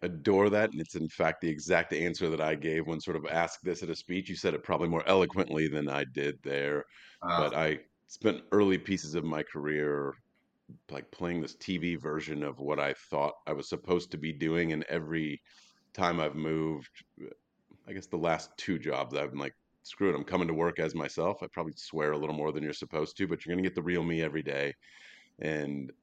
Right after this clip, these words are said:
Speaker 1: it is so much more fulfilling as a human being to get to do that than have to act all the time. And so I will double down on that advice, and hope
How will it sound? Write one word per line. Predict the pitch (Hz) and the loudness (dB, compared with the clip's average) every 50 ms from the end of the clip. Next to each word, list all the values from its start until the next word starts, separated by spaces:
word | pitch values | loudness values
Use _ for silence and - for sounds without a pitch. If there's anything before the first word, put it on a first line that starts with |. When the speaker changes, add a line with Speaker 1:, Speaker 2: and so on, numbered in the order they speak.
| _ _ _ _ _ _ | _ _ _ _ _ _
Speaker 1:
it | - 78 76 | -8 -8 -6
is | 76 - - | -8 -8 -4
so | - 110 101 | -2 0 0
much | 92 82 - - | 0 0 -2 -2
more | 87 80 76 | -4 -4 -4
fulfilling | - 67 64 - - 82 76 73 73 73 71 71 | -6 -10 -10 -6 -4 -2 -2 -2 -2 -4 -4 -6
as | 62 64 | -6 -8
a | 65 | -8
human | - 87 76 76 73 69 60 | -6 -6 -4 -4 -6 -6 -8
being | 69 69 71 71 71 71 65 | -8 -6 -6 -6 -6 -6 -6
to | - - | -8 -6
get | - 73 - - | -6 -6 -6 -6
to | - 73 71 - _ _ _ - 67 | -8 -10 -12 -12 _ _ _ -20 -12
do | 62 - 78 73 71 | -6 -4 -4 -2 -2
that | 71 71 71 69 - - | 0 0 0 -2 -2 -6
than | 71 65 62 - | -10 -10 -10 -8
have | 67 69 - - | -10 -10 -10 -10
to | - - - _ | -12 -16 -10 _
act | - 52 - - - _ - - _ _ - | -8 -8 -8 -10 -14 _ -20 -20 _ _ -8
all | 69 67 65 | -6 -6 -6
the | 67 | -6
time. | - - 78 71 71 73 69 | -6 -4 -2 -2 -2 -2 -2
And | 65 65 64 | -4 -8 -10
so | - 67 | -6 -2
I | 73 80 | 0 0
will | 76 65 65 | 0 -2 -2
double | 67 - 82 73 - | -2 -2 0 0 0
down | 69 76 73 73 73 76 | 0 0 0 0 0 0
on | 73 | 0
that | 71 76 76 | 0 0 0
advice, | 73 69 64 71 71 73 78 - - - | 0 0 0 0 0 2 0 -2 -4 -8
and | 64 67 65 - _ _ - - - - - - _ _ - | -10 -10 -12 -12 _ _ -20 -20 -20 -20 -20 -20 _ _ -4
hope | 78 73 - | -4 -4 -4